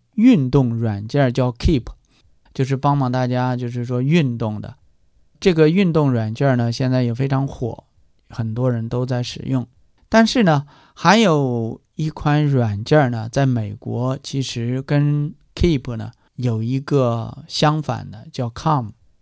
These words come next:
什么意思呢？就是安静。它呢是一个让人安静的一个软件，也是教人怎么冥想的一个软件。那么在美国呢，也是非常非常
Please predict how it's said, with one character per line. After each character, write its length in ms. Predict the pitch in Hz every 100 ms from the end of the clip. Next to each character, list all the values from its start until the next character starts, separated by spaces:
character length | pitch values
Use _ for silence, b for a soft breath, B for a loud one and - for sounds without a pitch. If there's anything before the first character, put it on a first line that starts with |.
| _
什 160 | - 139
么 100 | 151
意 140 | 175
思 140 | 143 120
呢？ 100 | 120
就 140 | 135
是 80 | 135
安 320 | 131 143 143
静。 240 | 143 117 - _ _ -
它 220 | - 220
呢 300 | 240 165 135 b b
是 220 | - 175
一 160 | 175 180
个 500 | 190 175 147 123 113 - _ _
让 300 | 190 208 147
人 240 | 131 135 -
安 260 | 202 226
静 220 | 226 180
的 140 | 117 104
一 100 | 120
个 140 | 127
软 260 | 120 104 110
件， 300 | - 120 120 _ _ _
也 180 | 139 131
是 220 | - 165
教 300 | 143 175 165
人 200 | 139 131
怎 140 | 127 123
么 100 | 123
冥 380 | 120 120 147
想 260 | 208 - 107
的 120 | 110
一 80 | 110
个 140 | 113 117
软 240 | 107 110
件。 240 | - 117 - _ _ _
那 100 | -
么 140 | 175 165
在 160 | 170
美 260 | 151 120 107
国 280 | 113 117 131
呢， 180 | 139 113 b b b
也 180 | 131 120
是 220 | 139 135
非 340 | - 170 131
常 240 | 139 123 120
非 180 | 127
常 320 | 127 113 120